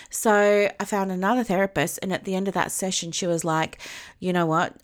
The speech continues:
I think that we need to see each other a few more times, don't you?" And I was like, "Yes." And she said, "Let's pre-book you a few sessions." And we did. And she was like,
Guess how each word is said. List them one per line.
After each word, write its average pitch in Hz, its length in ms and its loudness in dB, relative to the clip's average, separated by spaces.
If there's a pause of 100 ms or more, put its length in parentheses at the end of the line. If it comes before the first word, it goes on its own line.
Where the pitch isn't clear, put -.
(180)
I 160 60 0
think 175 320 -4
that 156 380 2
we 165 180 -2
need 156 220 -2
to 165 100 -6
see 165 160 -2
each - 160 -4
other 156 220 0
a 147 40 -4
few 156 200 -10
more 151 180 -4
times, 156 340 -6
don't 151 220 -4
you?" 160 160 -4
And 190 80 -4
I 180 40 -4
was 175 120 -6
like, 190 180 -2
"Yes." 247 680 -2 (100)
And 175 460 -2 (260)
she - 180 -2
said, 208 200 2
"Let's 190 320 2 (140)
pre-book 202 460 0
you 185 80 0
a 180 40 0
few 175 240 -8
sessions." 165 800 -4
And 175 480 0
we 254 160 0
did. 370 400 4 (120)
And 190 120 -4
she 208 100 0
was 180 160 -2
like, 170 200 -2